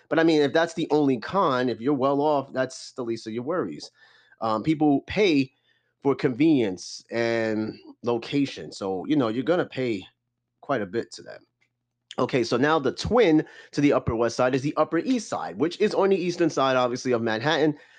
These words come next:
Um, got the four, five, and six subway lines. You got Fifth Avenue that runs through there, F D R Drive, all that cool stuff. Um, it says here that it's a high-end district known for museums, luxury shopping, and being a major filming location for Sex and the City.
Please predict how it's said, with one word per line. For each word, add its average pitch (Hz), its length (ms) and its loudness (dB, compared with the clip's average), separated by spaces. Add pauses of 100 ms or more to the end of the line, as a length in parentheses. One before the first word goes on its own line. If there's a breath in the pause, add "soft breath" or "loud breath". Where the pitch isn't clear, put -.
(180 loud breath)
Um, 113 500 0 (200)
got 127 160 0
the - 60 -18
four, 151 220 2
five, 135 240 2
and 117 80 -2
six - 260 -2
subway 127 260 2
lines. 123 240 0
You 131 60 -6
got 143 160 2
Fifth 151 160 2
Avenue 139 280 2
that 135 140 2
runs 127 240 0
through 131 140 0
there, 127 320 2 (360 soft breath)
F 135 160 -2
D 131 120 0
R 127 160 2
Drive, 110 320 0
all 110 120 -2
that 107 200 -4
cool 190 240 0
stuff. 85 340 -6 (380 loud breath)
Um, 135 160 2
it 143 60 2
says 190 220 2
here 180 140 2
that 147 120 2
it's 139 120 -2
a 143 60 0
high-end 165 360 2
district 147 340 0
known 131 200 2
for 123 120 -2
museums, 123 520 2
luxury 147 320 0
shopping, 147 460 -2
and 131 140 0
being 175 420 0
a 127 80 -4
major 160 340 2
filming 196 320 2
location 123 480 0
for 147 80 -6
Sex 101 280 -10
and 135 80 -4
the 143 40 -2
City. 139 340 -6